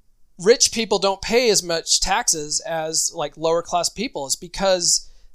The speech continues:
they have more money, uh, to you know, they can hire better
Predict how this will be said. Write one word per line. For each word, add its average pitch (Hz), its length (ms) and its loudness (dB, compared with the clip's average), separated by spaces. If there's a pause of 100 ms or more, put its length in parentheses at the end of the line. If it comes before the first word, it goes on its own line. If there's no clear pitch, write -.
they 208 160 4
have 202 280 2
more 185 220 0
money, 180 540 -2
uh, 156 300 -2 (140)
to 165 260 2 (180)
you 175 140 -14
know, 151 200 -8
they 170 120 -2
can 165 120 -6
hire 170 340 2
better 160 480 0